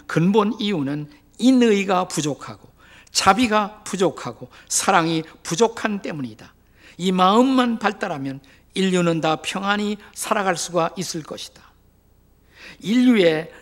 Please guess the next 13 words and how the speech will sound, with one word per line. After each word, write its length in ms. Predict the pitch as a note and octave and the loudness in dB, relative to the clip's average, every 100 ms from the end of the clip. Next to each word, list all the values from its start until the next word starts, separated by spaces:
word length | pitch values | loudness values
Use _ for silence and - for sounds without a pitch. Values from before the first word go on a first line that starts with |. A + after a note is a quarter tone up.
| - | -8
이 260 | F#3+ A#3 | 0 0
정신을 800 | A#3 G3+ C4+ - C4+ B3 B3 A#3+ | 0 0 2 2 4 4 2 -2
배양하는 580 | - F#3 A#3 G3+ G3 F#3 | -6 0 2 2 0 0
것은 340 | F3 F3 F3 - | -2 -2 -4 -4
오직 720 | E3+ A3 A#3+ A#3+ A#3 - _ _ _ _ _ _ | 4 6 6 2 -6 -8 _ _ _ _ _ _
문화이다. 680 | B2 D3 F3 B2 G2+ - - - _ _ _ _ _ _ _ _ _ _ _ _ _ _ _ _ _ _ _ _ - - | -8 -4 -4 -6 -12 -18 -20 -20 _ _ _ _ _ _ _ _ _ _ _ _ _ _ _ _ _ _ _ _ -20 -14
저는 320 | - F#3 E3 - | 0 0 0 0
백범 420 | E3+ - G#3+ G#3 | -2 0 -4 -4
김구 340 | - A3 C#4 | -6 -6 -4
선생이 580 | A#3 F#3+ D#3 E3+ D#3+ E3 - - _ | -4 -4 -2 -2 -2 -6 -10 -20 _
그렇게 340 | D#3+ D#3+ E3+ | -2 0 -2
사모했던 680 | - - A3+ A3 G#3 G#3+ G3+ | -2 -2 2 0 0 -4 -2
문화, 420 | F#3 G3+ C#3+ - | 2 2 2 -2